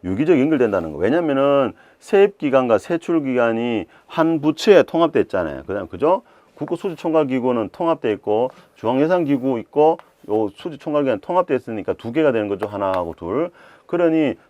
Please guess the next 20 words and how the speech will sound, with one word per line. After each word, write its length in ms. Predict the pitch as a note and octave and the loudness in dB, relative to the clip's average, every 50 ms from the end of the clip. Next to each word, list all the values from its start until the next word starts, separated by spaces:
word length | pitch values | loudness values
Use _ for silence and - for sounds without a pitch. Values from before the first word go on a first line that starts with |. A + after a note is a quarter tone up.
| _ | _
돈 240 | - A2 C3+ E3+ G3 | 2 4 4 6 6
들어오는 260 | F3+ G3 G3 G3 F#3+ | 4 4 4 4 4
돈과 220 | F3 F3 E3 D3 C3+ | 4 4 6 6 6
나가는 380 | G#2 F2+ G2 A2 C#3+ E3+ F3 E3+ | 4 4 4 4 4 4 4 4
돈을 260 | D#3+ D#3+ D#3 D3+ E3+ | 4 4 4 4 2
하는 180 | C#3+ C3+ C3+ | 0 0 0
데는 320 | B2 B2+ A#2+ A#2 A2+ G#2+ F#2 | 0 0 0 0 -2 -2 -4
동일한 460 | - A2 B2 D3+ F3+ F3 F3 E3 C#3+ | -2 -2 0 2 4 4 4 4 4
기관에 260 | A2+ A2+ A#2+ A#2+ A2 | 2 2 0 2 0
있으니까 540 | F#2+ - A2 G#2 F2+ - - G2+ G#2+ G2 D#2+ - - - - _ _ | -2 -2 -4 -6 -6 -2 0 2 2 2 0 -4 -12 -20 -20 _ _
들어오는 300 | - G2 G#2+ B2 D3 E3+ | -4 2 2 4 4 4
거 80 | F3 C3+ | 4 4
나가는 300 | G#2+ G2+ G#2+ B2 C3+ C3 | 4 4 4 2 2 0
것이 160 | B2 A2 G#2+ | -2 -4 -6
동일 300 | - G2+ A#2 D#3 E3+ D3 | -6 -4 -2 0 0 0
기관에 180 | B2+ C3 A#2 G#2+ | 0 0 0 0
있으니 260 | F#2+ - G#2 G2 F2+ | -2 -6 -8 -8 -6
유기적 280 | E2 F2 G#2+ C#3+ C#3+ B2 | -6 -4 -6 -4 -4 -4
연결되는 420 | A2+ A2 A2 G2 F2 E2+ E2+ E2 | -2 -2 -2 0 0 -2 -2 -2
거죠. 500 | D2 D2+ C#2+ D#2 D#2 E2 G#2+ C#3+ F#3+ G#3+ | -6 -6 -6 -2 0 2 2 2 2 0